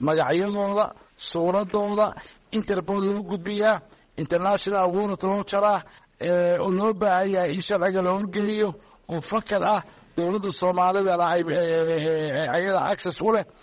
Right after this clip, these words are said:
Interpol inuu informationkaas galo, meel kasta oo adduunka ay joogaanna laga soo qabto. Waa doorka, ee, ay maamul goboleedku uusan samayn karin ay tahay inay dowladda federaalka ay,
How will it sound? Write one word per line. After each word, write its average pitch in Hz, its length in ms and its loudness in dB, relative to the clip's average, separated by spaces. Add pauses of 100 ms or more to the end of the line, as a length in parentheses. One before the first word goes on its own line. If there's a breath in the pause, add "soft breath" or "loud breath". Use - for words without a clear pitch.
(340 loud breath)
Interpol 190 540 0
inuu 196 220 0
informationkaas 170 720 -2
galo, 185 220 2 (360 loud breath)
meel 226 260 2
kasta 190 300 -2
oo 254 80 4
adduunka 170 340 -2
ay 156 120 0
joogaanna 147 540 0 (320 soft breath)
laga 160 240 0
soo 135 180 -2
qabto. 107 300 -6 (440 loud breath)
Waa 165 600 0
doorka, 190 440 0 (160)
ee, 170 280 2 (120)
ay 170 160 0
maamul 170 300 0
goboleedku 170 640 0 (400 loud breath)
uusan 151 260 -2
samayn 190 360 0
karin 180 320 -2
ay 160 220 2
tahay 160 340 0 (420 loud breath)
inay 180 180 0
dowladda 170 360 0
federaalka 160 560 0
ay, 156 160 2